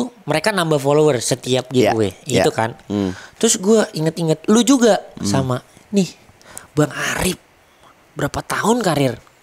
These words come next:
Speaker 1: dulu? Vi-, maksudnya dia mainly setelah di Twitter, di Instagram sama
Speaker 2: Hmm,
Speaker 1: YouTube.
Speaker 2: hmm.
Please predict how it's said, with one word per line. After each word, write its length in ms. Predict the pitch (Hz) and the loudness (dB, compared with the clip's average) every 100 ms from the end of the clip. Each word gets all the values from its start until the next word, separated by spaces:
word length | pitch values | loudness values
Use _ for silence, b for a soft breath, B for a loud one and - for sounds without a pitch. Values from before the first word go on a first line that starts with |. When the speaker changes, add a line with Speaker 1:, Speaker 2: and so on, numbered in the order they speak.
| _ | _
Speaker 1:
dulu? 380 | - 139 135 131 | -2 0 2 0
Vi-, 300 | - - 151 - - | -4 -6 -6 -6 -20
maksudnya 360 | 156 139 - 196 | -8 -8 -2 -2
dia 220 | 170 202 202 B B B | 2 2 0 B B B
mainly 320 | 143 147 180 | -2 0 0
setelah 300 | 196 175 147 | 0 0 0
di 120 | 143 | 0
Twitter, 260 | 139 143 196 | -2 -2 0
di 180 | 180 143 | 0 -2
Instagram 400 | 131 - 123 143 | -2 -4 -2 0
sama 140 | 147 127 | 0 0
Speaker 2:
Hmm, 80 | 120 | -2
Speaker 1:
YouTube. 240 | - 104 | -4 -4
Speaker 2:
hmm. 140 | 98 | -4